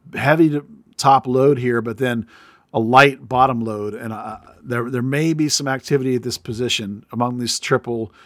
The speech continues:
position here, whether it be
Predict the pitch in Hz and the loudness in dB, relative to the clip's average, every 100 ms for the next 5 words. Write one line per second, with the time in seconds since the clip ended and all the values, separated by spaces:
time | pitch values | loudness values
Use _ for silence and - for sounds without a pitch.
0 | - _ _ - 139 120 131 120 104 110 | -20 _ _ -6 0 2 2 2 -4 -6
1 | 113 104 104 110 _ _ _ _ - 123 | -4 -6 -10 -18 _ _ _ _ 4 6
2 | 127 131 113 123 120 117 110 | 8 6 2 -4 -4 -4 -6